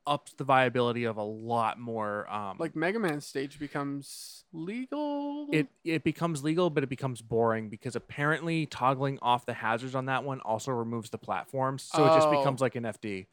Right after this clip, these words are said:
Speaker 2: Oh,
Speaker 1: which is
Speaker 2: okay.
Speaker 1: really lame.
Speaker 2: That's silly.
Speaker 1: Yeah, it
Speaker 2: Um,
Speaker 1: stinks. I was hoping it would just turn off Yellow Devil,
Speaker 2: Yellow,
Speaker 1: which
Speaker 2: yeah.
Speaker 1: is all that anyone wants.
Speaker 2: Yep.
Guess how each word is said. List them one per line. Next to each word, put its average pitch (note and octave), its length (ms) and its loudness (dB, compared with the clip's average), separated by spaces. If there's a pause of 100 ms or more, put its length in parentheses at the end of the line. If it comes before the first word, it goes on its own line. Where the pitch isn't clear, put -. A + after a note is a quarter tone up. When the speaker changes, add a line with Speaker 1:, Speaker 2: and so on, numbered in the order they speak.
(120)
Speaker 2:
Oh, E3 420 10
Speaker 1:
which C#3 180 2
is C3 60 2
Speaker 2:
okay. C3+ 280 0
Speaker 1:
really B2 400 2
lame. G#2 360 -4
Speaker 2:
That's G2+ 200 2
silly. C3+ 600 -4 (260)
Speaker 1:
Yeah, A2 160 -2
it A#2 120 -2
Speaker 2:
Um, F#3+ 120 4
Speaker 1:
stinks. D3+ 300 -2 (260)
I D3 80 4
was C#3+ 80 4
hoping D#3+ 240 2
it D3+ 60 0
would C#3 120 0
just C3+ 220 0
turn B2+ 180 -2
off A#2 360 0 (160)
Yellow A2+ 280 0
Devil, G2+ 120 2
Speaker 2:
Yellow, C#3+ 260 4 (100)
Speaker 1:
which C3+ 240 4
Speaker 2:
yeah. B2 60 -4
Speaker 1:
is - 80 -8
all A2+ 200 2
that A2 120 0
anyone G2+ 340 -4
wants. F#2 320 -8
Speaker 2:
Yep. G#3+ 180 0